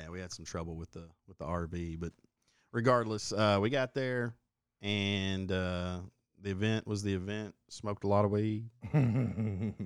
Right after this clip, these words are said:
Speaker 2: Of course,
Speaker 1: Yeah.
Speaker 2: it's legal there
Speaker 1: It
Speaker 2: to do
Speaker 1: is.
Speaker 2: that.
Speaker 1: It absolutely is.
Speaker 2: And
Speaker 1: Got a couple of some goodies.
Speaker 2: yeah, so,
Speaker 1: Bring
Speaker 2: uh,
Speaker 1: back.
Speaker 2: uh, are these, like, th-, manufactured? Is there a brand that we can pitch?
Speaker 1: S-, no, well, probably, but I would not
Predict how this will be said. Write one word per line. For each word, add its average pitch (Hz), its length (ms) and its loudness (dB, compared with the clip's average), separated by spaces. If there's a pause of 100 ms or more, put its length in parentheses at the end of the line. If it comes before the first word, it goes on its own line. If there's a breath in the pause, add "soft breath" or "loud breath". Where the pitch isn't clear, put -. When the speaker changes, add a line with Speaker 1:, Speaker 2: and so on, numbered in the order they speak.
(560)
Speaker 2:
Of - 40 -10
course, 147 180 2
Speaker 1:
Yeah. 175 60 6
Speaker 2:
it's 151 100 0
legal 165 340 6
there 110 300 8
Speaker 1:
It 104 180 -2
Speaker 2:
to 113 140 2
do 123 80 2
Speaker 1:
is. 165 140 4
Speaker 2:
that. 95 260 0
Speaker 1:
It 98 120 -10
absolutely 104 520 -6
is. 135 260 -8 (720)
Speaker 2:
And 110 360 0
Speaker 1:
Got 95 80 -2
a 98 80 -2
couple 104 340 -8
of 95 80 -14 (100)
some 107 220 -20
goodies. 117 420 -6 (540)
Speaker 2:
yeah, 151 260 2
so, 151 420 4
Speaker 1:
Bring 135 120 2
Speaker 2:
uh, 110 200 0
Speaker 1:
back. 113 180 -6 (580)
Speaker 2:
uh, 107 380 0
are 117 160 4
these, 160 340 0
like, 107 240 0
th-, 95 140 -8
manufactured? 135 760 0
Is 120 140 0
there 127 140 6
a 117 40 4
brand 123 540 4
that 135 80 4
we 135 100 4
can 131 140 0
pitch? 135 400 -2 (120)
Speaker 1:
S-, - 320 -4
no, 143 300 6
well, 143 380 2 (160)
probably, 113 580 0
but 92 220 -2 (120)
I 92 140 -4
would 87 220 -6
not 85 200 -10